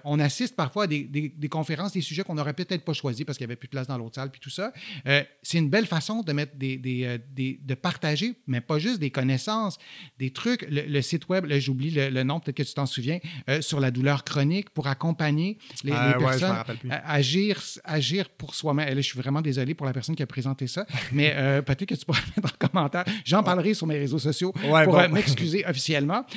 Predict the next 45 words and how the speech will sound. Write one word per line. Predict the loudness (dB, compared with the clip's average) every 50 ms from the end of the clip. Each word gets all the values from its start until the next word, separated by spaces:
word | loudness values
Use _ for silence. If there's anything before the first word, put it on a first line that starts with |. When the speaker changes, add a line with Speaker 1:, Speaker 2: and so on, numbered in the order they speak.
| -8 -2 2
Speaker 1:
Mais | 4 4 4 4 2
donc, | 2 2 2 2
c'est | 2 0
un | 2 2
site | 2 2 0 -2 -2 0
web | 0 0 0 0
qui | 2 2 2
est |
super | 2 2 0 -2 0 0 0 0 0
bien | 0 2 2 2
fait. | 0 0 0 0 0 0 0 -4
C'est | -4 -4 -6 -6 -6 _ -8
Agir | -2 0 0 2 0 0 -2 -2
moi-même | 0 0 0 0 0 0 0
ou | 0
quelque | -2 -4 -6
chose | -6 -8 -6
comme | -4 -4 -4
ça. | -2 -4 -8 -10 -10 -12 -12 -10 -10 -6 -4
Euh, | -2 0
Agir, | 0 0 0 -2 -2
ben, | -2 0
Agir | 2 2 2 2 0
pour | 0 -2 0 2
moi-même, | 4 4 4 4 4 4 2 2
peu | 0 0 2
importe. | 2 2 0 0 -4 -4 -4 -6 -14 -20 -18 -14
C'est, | -6 -2 0 0 -2 -2 -6 -6
de | -2 2
mémoire, | 2 4 4 4 2 2 0 -2
c'est | -4 -6 -6 -6 -4
annexé | 0 0 0 0 0 0 2
à | 2
un | 2
site | 2 0 -4 -2
de | -2 0
l'Université | 2 2 2 2 0 -2 -4 -4 -4 -2
Laval. | 0 0 0 0 0 0 0 -2 -4 -6 _ _ _ _ _ _ _ _ _ _ -20 _ _ _ _ 2
Et, | 2 4 2 2 0
euh, | 2 4 4 6 4 4 2 0
on | 0 2 4
accompagne | 4 2 2 0 -2 -2 -2 -2 -2 -2 0 -2 -2 -4 -4
la | -8 -6
personne | -6 -8 -8 -6 -6 -6 -4 -4 -6 -8 -8
pendant, | _ -6 -4 -2 -2 -2 -2 -4